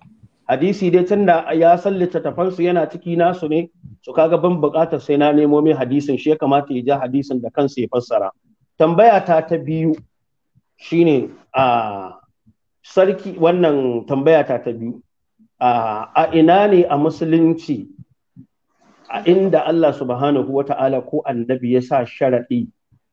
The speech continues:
cewa idan mace wannan haƙƙin nata ta ce ta sauka ta yafe da kanta,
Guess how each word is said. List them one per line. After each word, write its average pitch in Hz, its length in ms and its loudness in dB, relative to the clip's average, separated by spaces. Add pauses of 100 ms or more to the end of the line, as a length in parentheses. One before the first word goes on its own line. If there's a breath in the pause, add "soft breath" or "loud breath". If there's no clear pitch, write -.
(280)
cewa 143 360 4
idan 139 260 0 (180)
mace - 280 -4
wannan 143 460 0
haƙƙin 139 420 -4
nata 123 300 -2
ta 139 140 -8
ce 123 280 -8
ta 139 160 2
sauka 123 340 -8
ta 131 100 -2
yafe 131 380 2
da 113 100 -8
kanta, 123 440 -8